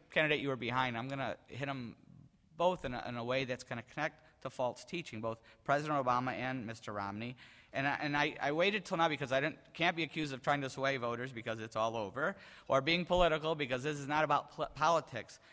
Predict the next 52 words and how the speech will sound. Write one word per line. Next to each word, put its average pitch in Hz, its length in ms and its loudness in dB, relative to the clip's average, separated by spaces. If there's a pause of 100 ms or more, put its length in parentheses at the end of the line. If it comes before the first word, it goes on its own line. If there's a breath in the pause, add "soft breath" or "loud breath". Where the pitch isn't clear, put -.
(160 loud breath)
You 147 80 -8
see, 170 260 -6
you 160 120 -6
say, 196 140 0
you 185 60 0
say, 185 200 -2
"Well, 185 100 -6
why 196 260 4
are 311 80 6
you 294 120 0
bringing 202 340 0
this 165 220 -2
up? 117 140 2
Why 135 100 4
are 185 40 2
you 202 100 -2
bringing 165 260 -2
up - 160 -6
President 131 360 -4
Obama 117 380 0
and, 92 440 -8
and 90 340 -12
Mitt 123 200 -6
Romney 117 380 -2
up 107 180 -6
in 107 140 -12
church?" - 380 -8 (420 loud breath)
Well, 143 140 -2
the 143 80 -6
reason 220 300 -2
I'm 196 100 2
bringing 170 240 0
it 175 40 2
up 196 180 0
is 127 100 -8
because 131 360 -8
both 147 380 -2 (140)
claim 131 680 -4
to 117 80 -14
be 110 100 -8
Christians. - 720 -12 (720 soft breath)
You 170 80 -6
see, 226 140 -4
if 226 100 -4
they 233 80 6
didn't 262 160 -4
claim 214 180 2
to 180 60 0
be 151 60 2
Christian, 143 400 0
I - 20 -2
would, 131 220 -8